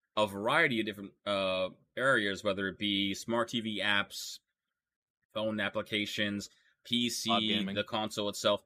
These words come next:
Speaker 1: things of all that nature, that the fact of it not being on PlayStation doesn't necessarily mean it's not gonna be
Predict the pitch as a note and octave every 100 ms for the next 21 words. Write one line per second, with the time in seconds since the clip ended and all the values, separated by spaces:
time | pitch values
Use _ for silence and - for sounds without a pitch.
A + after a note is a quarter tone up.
0 | _ _ - C3 E3+ D#3+ - A#2 A#2+ A#2+
1 | G#2+ G2+ G#2+ A#2 - F2+ F2+ F2+ F2+ F#2+
2 | G2 G2 - _ _ _ _ _ A2 A2
3 | C3+ D3+ D#3+ A#2 A2+ G#2+ G#2+ - G#2 G2+
4 | F#2+ F#2+ - B2 C#3 - G2+ F#2+ G2+ G2
5 | G#2 F#2 G2 F#2+ G2+ F2+ G2+ G2+ F#2+ G2
6 | F2+